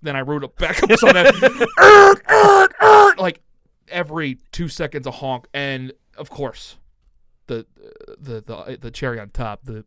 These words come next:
Speaker 1: the middle finger out the window,
Speaker 2: Out the window.
Speaker 1: above the roof.
Speaker 2: Oh, <laughs> that's a
Speaker 1: Because he needed to know.
Speaker 2: <laughs> He needed to see that shit.
Speaker 1: Right.
Speaker 2: See, normally I'll just give him.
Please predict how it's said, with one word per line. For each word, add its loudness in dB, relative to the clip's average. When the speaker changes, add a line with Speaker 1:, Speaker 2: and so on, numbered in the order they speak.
Speaker 1:
the -14
middle -10
finger -14
out -8
the -14
window, -8
Speaker 2:
Out -6
the -4
window. -2
Speaker 1:
above -8
the -8
roof. -14
Speaker 2:
Oh, -2
<laughs> -12
that's -4
a -2
Speaker 1:
Because -6
he -4
needed -6
to -12
know. -4
Speaker 2:
<laughs> -6
He 0
needed -2
to -10
see -8
that -12
shit. -18
Speaker 1:
Right. -16
Speaker 2:
See, -10
normally -2
I'll -4
just -8
give -2
him. -8